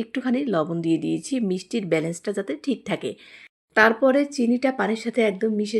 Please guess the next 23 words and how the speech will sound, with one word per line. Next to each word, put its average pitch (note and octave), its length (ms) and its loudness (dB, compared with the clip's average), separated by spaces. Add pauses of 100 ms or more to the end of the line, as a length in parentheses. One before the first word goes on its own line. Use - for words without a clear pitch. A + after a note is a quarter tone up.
যাওয়া G3 200 0
পর্যন্ত G3+ 320 -2 (120)
লাড়াচাড়া F3+ 480 -2
করে G3 140 -2 (120)
মিশিয়ে E3+ 380 -2
নিচ্ছি। E3+ 320 -6 (1600)
তারপরে A#3+ 420 4
এখানে C#4 280 0
দিয়ে A#3+ 160 4
দেবো A#3 120 10 (220)
এক F#3+ 140 -6
কাপ A3+ 120 0 (100)
পরিমাণ F3 260 0 (160)
গুঁড়া F3 280 4
দুধ। - 180 -4 (1000)
তো A3 120 -2
গুঁড়া A3+ 220 2
দুধটা A#3 240 0 (100)
দিয়ে G#3+ 200 0
খুব A3+ 180 -4
ভালোভাবে G#3 360 0 (120)
মিশিয়ে G3 380 0
নেব F#3+ 160 -4